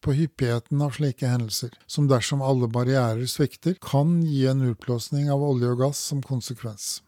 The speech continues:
I samme periode har det vært én gassutblåsning og to veldig alvorlige tilløp til utblåsninger, men der kontroll ble oppnådd. Det er kanskje ikke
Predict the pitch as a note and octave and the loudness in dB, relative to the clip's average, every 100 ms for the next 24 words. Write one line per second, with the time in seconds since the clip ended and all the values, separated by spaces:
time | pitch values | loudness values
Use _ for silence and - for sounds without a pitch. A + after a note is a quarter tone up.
0 | _ _ _ - C#3 E3 B2+ B2 C3+ C#3 | _ _ _ -6 0 2 2 2 2 4
1 | D3+ B2+ C3 C3+ C3 B2 B2 - - - | 2 4 2 2 2 0 -2 -4 -18 -2
2 | C3+ C3 C#3 B2 B2+ - B2+ C3 B2+ A#2 | 4 4 4 2 0 0 -4 0 -2 -2
3 | - F3 G#3 - - _ E3 - - D3 | 0 0 -2 -10 -20 _ -4 -2 0 2
4 | D#3 D#3+ D3+ A#2+ A2+ C3+ D#3+ C3+ C3+ B2 | 2 4 4 2 2 2 2 2 2 2
5 | A#2+ A2+ A#2 B2+ C#3 - C#3+ A#2+ C3+ D#3+ | 2 2 0 0 0 -2 0 2 0 -2
6 | - - - C3+ C#3 C#3+ B2 - A#2 - | -10 -2 4 4 4 2 0 0 -6 -4
7 | A#2 G#2+ A2+ - _ - C3+ C#3+ C3+ A#2+ | -4 -4 -6 -8 _ 0 2 4 4 2
8 | B2+ - C#3 - C3 C3+ C#3+ C#3+ C3+ A2+ | 0 -4 -4 0 2 2 0 0 0 -2
9 | - G#2+ G#2 - - - C3+ A#2+ C3+ D#3+ | -6 -8 -8 -12 -10 2 4 4 2 0
10 | C3 B2 B2 | 0 -2 -4